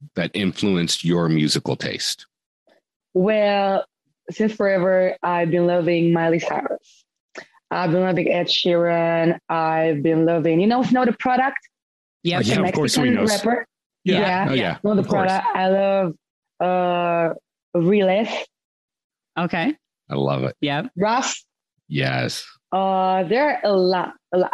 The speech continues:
Speaker 2: Eminem, of course. Who doesn't, man? Who doesn't?
Speaker 3: Right.
Speaker 2: Are you kidding,
Speaker 3: <laughs>
Speaker 2: brother?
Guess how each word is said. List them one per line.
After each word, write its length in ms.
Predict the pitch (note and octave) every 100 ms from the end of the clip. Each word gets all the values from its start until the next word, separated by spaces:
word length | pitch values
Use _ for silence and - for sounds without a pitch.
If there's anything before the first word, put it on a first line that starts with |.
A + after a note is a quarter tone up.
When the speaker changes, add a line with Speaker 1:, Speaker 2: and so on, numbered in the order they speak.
| F3 G#3+
Speaker 2:
Eminem, 520 | A#3+ A#3 G#3+ G3 F#3
of 120 | F3+
course. 220 | A#3 G#3
Who 120 | G#3+
doesn't, 480 | G#3 G#3 G3 F3 D#3 -
man? 300 | F3+ G3 F#3
Who 100 | A#3
doesn't? 600 | B3+ B3 G3+ A#3+ B3 A#3
Speaker 3:
Right. 20 |
Speaker 2:
Are 120 | A#3 A#3+
you 260 | B3+ D#4+
kidding, 560 | B3 B3 A#3+ A#3+ B3 A#3+
Speaker 3:
<laughs> 0 |
Speaker 2:
brother? 560 | G#3+ A3 A3 A3+ A3+